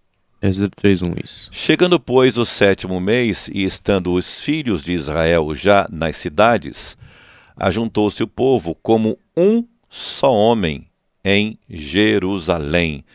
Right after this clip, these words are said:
Speaker 2: Outra referência que aqui está também, Ezequiel trinta e sete dezessete. Ezequiel trinta e sete, versículo número dezessete. Fala sobre, é, o vale de ossos secos, não é isso?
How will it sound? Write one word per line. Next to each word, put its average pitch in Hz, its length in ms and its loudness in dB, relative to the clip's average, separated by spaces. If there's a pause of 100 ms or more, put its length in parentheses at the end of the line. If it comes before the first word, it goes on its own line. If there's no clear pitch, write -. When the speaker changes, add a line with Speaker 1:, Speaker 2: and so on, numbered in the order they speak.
(480)
Speaker 2:
Outra 107 300 2
referência 90 560 0
que - 80 -4
aqui 85 140 -6
está 82 240 -2
também, 92 400 0
Ezequiel 98 440 2
trinta 110 360 0
e 107 60 0
sete 95 380 0
dezessete. 90 840 -4
Ezequiel 107 880 0 (600)
trinta 117 400 2
e 101 100 -2
sete, 98 680 2 (460)
versículo 98 680 0
número 92 280 0
dezessete. 90 960 -2 (680)
Fala 95 360 0
sobre, 95 520 -2
é, 92 360 0
o 95 160 -8
vale 90 300 0
de 80 140 -8
ossos 82 260 -6
secos, 90 460 -2
não 80 100 -4
é 110 60 2
isso? - 360 -2